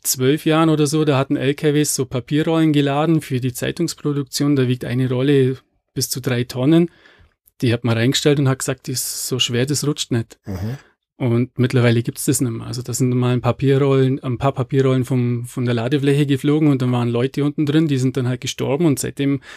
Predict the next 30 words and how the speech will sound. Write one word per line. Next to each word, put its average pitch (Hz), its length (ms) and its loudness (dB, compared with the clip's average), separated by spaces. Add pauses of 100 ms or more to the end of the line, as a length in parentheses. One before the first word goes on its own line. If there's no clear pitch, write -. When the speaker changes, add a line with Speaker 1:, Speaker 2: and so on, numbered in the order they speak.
(220)
Speaker 1:
ähm, 123 140 2
sind 127 180 0
die 135 80 0
Standards 135 460 -2
da 139 240 2
wesentlich 143 360 2
strenger 147 360 2
geworden 120 320 -2
und 123 240 -6
das, 123 240 -6
das - 340 -4
zieht 139 180 -2
sich - 200 -6
halt 131 340 -4
durch - 120 -12
das - 180 -8
ganze 139 460 -2
Verkehrswesen 135 760 0
durch, 135 220 0
auch 135 320 -8
diese 135 280 -4
P 147 180 0
K 147 180 0
Ws, 127 180 2
wo 131 200 2
da 131 200 2
Schlauchboote 135 640 0
aufgeladen 131 420 -4
sind. 123 200 -4 (340)
Früher 135 460 0